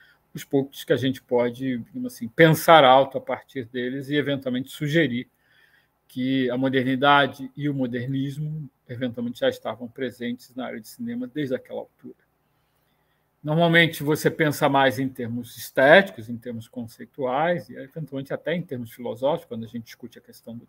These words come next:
tempo. Mas mesmo nessas outras perspectivas, a gente pode dizer que um filme como Os Óculos do Vovô já é plenamente moderno. É, ele não é caracterizado como plenamente moderno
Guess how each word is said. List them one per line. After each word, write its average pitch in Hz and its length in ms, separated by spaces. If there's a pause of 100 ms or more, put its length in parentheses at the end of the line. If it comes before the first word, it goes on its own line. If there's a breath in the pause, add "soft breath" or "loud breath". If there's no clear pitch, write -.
tempo. 147 240 (880 soft breath)
Mas 131 160
mesmo 190 300
nessas 147 420
outras 123 360
perspectivas, 196 800
a 185 80
gente 151 200
pode 147 200
dizer 143 220
que 165 120
um 175 80
filme 131 240
como 139 200
Os 135 100
Óculos 120 280
do 131 120
Vovô 165 320
já 208 180
é 160 120
plenamente 117 680
moderno. 113 380 (1600)
É, 127 640 (320)
ele 139 180
não 156 240
é 156 120
caracterizado 139 720
como 123 180
plenamente 120 520
moderno 113 380